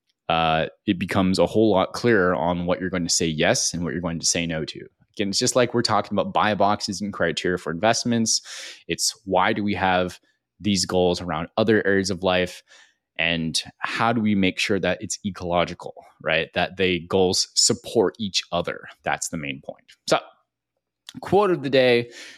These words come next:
what I particularly love from Jim Rohn, which is, "If the why is powerful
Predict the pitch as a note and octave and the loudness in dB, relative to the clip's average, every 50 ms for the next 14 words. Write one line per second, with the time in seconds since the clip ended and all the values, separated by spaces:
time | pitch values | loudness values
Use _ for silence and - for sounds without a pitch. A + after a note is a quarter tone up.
0 | - _ - A2 B2 A#2+ A2+ G#2+ - - F#2+ - - - G2+ G2 F#2+ F#2+ F#2+ F#2 | -12 _ 2 4 4 4 4 2 0 -2 -6 -6 -4 0 0 2 4 4 4 4
1 | F2+ F2+ - - G2 F2+ F#2 F2+ E2+ F2 E2+ E2 F2 G2+ A2+ B2 B2+ B2 A#2+ B2 | 4 2 0 0 0 0 2 0 0 0 0 2 4 4 4 4 4 4 2 2
2 | A#2 G2 E2 - - E2+ E2 D#2+ - - C3 C3 - - - B2 A2+ G2+ A#2 B2 | 0 -2 -2 0 0 0 0 -2 -2 0 -2 -2 0 0 2 2 4 4 4 6
3 | B2+ C3 C3+ C#3 D3 D3+ A2 C#3 A2+ - - - - A2+ A2 A2 A2 A2 - - | 6 6 4 4 2 2 0 -2 -2 -4 -8 -8 -2 0 2 2 2 0 -2 -2
4 | A2 A2 G#2+ G#2 G#2+ | -2 -2 -2 -2 -4